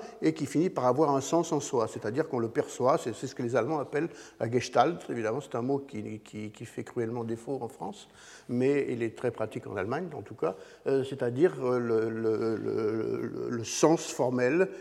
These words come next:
euh, qui se crée, euh, avec des, des éléments, et on sait que le, le, les parties et le tout sont des choses assez différentes, mais je ne suis pas rentré dans ces considérations-là. Alors, on dit que l'ordre des événements crée un sens musical, puisque quand un événement se situe avant un autre,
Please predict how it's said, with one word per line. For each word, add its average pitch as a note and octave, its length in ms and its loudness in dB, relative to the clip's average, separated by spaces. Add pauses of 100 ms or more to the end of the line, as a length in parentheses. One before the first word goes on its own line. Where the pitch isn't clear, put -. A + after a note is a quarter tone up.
(180)
euh, B2 60 0
qui B2+ 180 -4
se - 140 -2
crée, A#2+ 460 0 (260)
euh, A2+ 160 0
avec A#2+ 400 0
des, A2+ 120 0
des G#2+ 220 -4
éléments, A#2+ 460 2
et A#2+ 80 4
on G#2+ 100 2
sait B2+ 200 2
que B2 120 -4
le, G2+ 140 2
le, G2+ 160 0
les G#2+ 120 -2
parties A#2+ 420 -4
et A2 40 2
le G#2 140 -4
tout C#3 280 -8
sont G#2 300 -8
des G#2+ 140 -6
choses B2 200 -6
assez G#2 200 -8
différentes, B2+ 400 -6 (260)
mais C3+ 80 2
je B2+ 60 -4
ne - 40 -10
suis C3 100 -4
pas D3 120 4
rentré C#3+ 280 2
dans D3 120 -2
ces B2+ 140 -4
considérations-là. A2 840 -2 (320)
Alors, C#3+ 140 12
on - 20 4
dit G#3+ 160 6
que F3+ 100 12
l'ordre F3 380 12
des D#3+ 200 6
événements D#3 520 6 (280)
crée F3+ 220 8
un E3 100 8
sens D#3+ 280 2
musical, C#3+ 380 6
puisque F3+ 240 2
quand G3 200 6
un F#3 80 8
événement E3+ 380 8
se D3+ 120 -2
situe D3 360 -6
avant D3 360 8
un D#3+ 140 4
autre, G3+ 380 2